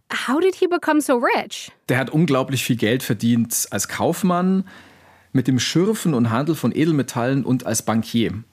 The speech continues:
Speaker 2: Er hat sogar den Habsburgern Geld geliehen.
Speaker 1: He loaned the Habsburgs money?
Speaker 2: Ja, <laughs> das musst du dir mal vorstellen. Die Familie des Kaisers war von Jakob Fugger abhängig. Und er hat Geldgeschäfte der Kirche gemanagt.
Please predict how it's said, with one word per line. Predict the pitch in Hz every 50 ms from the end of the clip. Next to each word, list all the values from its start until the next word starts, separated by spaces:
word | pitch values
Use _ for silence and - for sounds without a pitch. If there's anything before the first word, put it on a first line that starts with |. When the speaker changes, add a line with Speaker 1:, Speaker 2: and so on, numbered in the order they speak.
| _
Speaker 2:
Er | - - -
hat | 127 -
sogar | - 131 107 110 104
den | 110 101 92 95
Habsburgern | 104 104 107 - - - - 90 90 - 82 73 76 80 78
Geld | - 80 82 82 - -
geliehen. | - 82 73 69 71 67 65 - - _ _
Speaker 1:
He | _ - - 269 277 285 294
loaned | 269 262 262 269 269 277 294 311 330 330 320 -
the | - 233 254 240 220 -
Habsburgs | - 220 214 226 - - - - - 262 262 262 262 247 247 214 214
money? | 208 208 202 202 214 226 254 294 381 - - - -
Speaker 2:
Ja, | 135 147 - - - - - 165 - -
<laughs> | 208 156 - - - - - - -
das | 147 139
musst | 190 220 220
du | - 175
dir | 175
mal | 165 156
vorstellen. | 147 - 165 170 - - 110 101 104 101 - - - - - - - - - - - - - - _ -
Die | 143
Familie | 131 139 131 143 165 220 214 214 208 196
des | 190 156 - -
Kaisers | - 151 135 160 151 127 120 135 156 - - - - _
war | - 92 110 113 127 143 143 - - -
von | - - 107 107
Jakob | 101 101 113 139 - - 160 135 139
Fugger | - - 123 113 123 117 - -
abhängig. | 101 - - 87 82 82 82 - - - _
Und | - 165 208 233 226
er | - - 233
hat | 151 - -
Geldgeschäfte | - 127 143 180 180 - 139 - 147 139 135 - - 135 117
der | 123 117
Kirche | - - - 151 170 180 180 - - 92
gemanagt. | 85 87 82 82 76 76 - - - - - - -